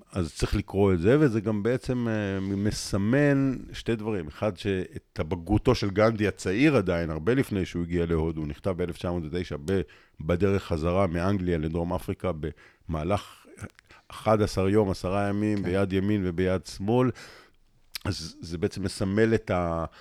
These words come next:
Speaker 1: את בגרותו, את המניפסט שלו, את ה-, שהמרכיבים כבר נמצאים בתורתו,
Speaker 2: כן.
Speaker 1: אה, וגם מסמן את המעבר שלו בעצם לפעילות, אה, מפעילות למען ההודים, זכויות ההודים בדרום אפריקה, בעצם לפעילות,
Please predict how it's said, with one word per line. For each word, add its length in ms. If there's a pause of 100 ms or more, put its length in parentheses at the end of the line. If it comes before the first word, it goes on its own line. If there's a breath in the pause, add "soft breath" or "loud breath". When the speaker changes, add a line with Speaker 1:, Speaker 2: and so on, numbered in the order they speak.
(380 soft breath)
Speaker 1:
את 120
בגרותו, 640
את 180
המניפסט 1300
שלו, 280
את 120
ה-, 320
שהמרכיבים 720
כבר 160
נמצאים 560
בתורתו, 720
Speaker 2:
כן. 60 (460 loud breath)
Speaker 1:
אה, 60 (840)
וגם 260
מסמן 640
את 140
המעבר 760
שלו 240
בעצם 320
לפעילות, 800
אה, 380
מפעילות 600
למען 300
ההודים, 580 (340)
זכויות 420
ההודים 400
בדרום 240
אפריקה, 300
בעצם 380
לפעילות, 640